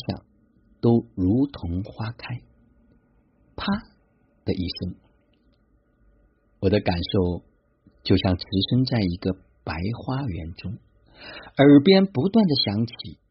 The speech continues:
花开的声音，眼前白花齐放，鼻子里流淌着花的芬芳。这道风景太美了。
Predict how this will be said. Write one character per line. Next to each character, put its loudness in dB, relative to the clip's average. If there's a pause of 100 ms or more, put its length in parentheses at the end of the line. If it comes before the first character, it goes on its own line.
(260)
花 -12
开 -12
的 -8 (120)
声 -8
音， -18 (600)
眼 8
前 2 (420)
白 -2 (140)
花 -6
齐 -12 (280)
放， -12 (640)
鼻 6
子 4
里 6
流 4
淌 -8
着 -8 (360)
花 -14 (100)
的 -14
芬 -8
芳。 -12 (1000)
这 -4
道 -4 (120)
风 -6
景 -14 (1080)
太 -10
美 -18
了。 -20